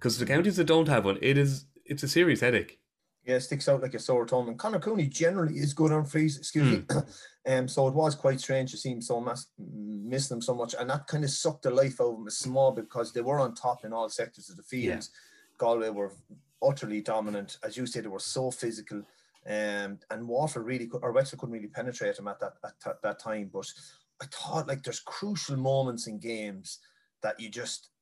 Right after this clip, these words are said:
Speaker 2: I think the ruthless teams just take the right options. The Limericks would take the right options. That Joseph Cooney chance when he intercepted and he was down
Speaker 1: Yeah.
Speaker 2: bearing on goal,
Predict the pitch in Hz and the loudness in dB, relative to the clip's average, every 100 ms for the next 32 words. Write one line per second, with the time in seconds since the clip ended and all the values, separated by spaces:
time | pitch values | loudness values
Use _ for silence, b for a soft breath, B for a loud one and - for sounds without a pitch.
0 | - - 135 135 127 135 147 127 117 - | -20 -8 -4 -2 -2 0 0 -2 -8 -8
1 | 117 107 - - - 113 - 107 117 117 | -10 -10 -12 -12 -10 -10 -8 -4 -2 0
2 | 113 107 - 98 - 107 117 123 117 113 | -2 -4 -6 -12 -10 -8 -6 -6 -8 -10
3 | - 110 104 107 107 104 - 180 b b | -10 -10 -8 -4 -4 -4 -10 -18 b b
4 | b - 160 143 156 143 139 - - 120 | b -4 -2 0 0 0 -2 -6 -6 -6
5 | 110 101 - 107 98 101 95 107 104 101 | -6 -8 -8 -8 -8 -10 -8 -10 -8 -6
6 | 110 107 92 85 - 95 92 - 120 110 | -4 -4 -8 -16 -20 -20 -20 -10 -6 -6
7 | 110 90 123 120 117 107 104 107 98 | -6 -6 -2 -2 -4 -8 -8 -8 -8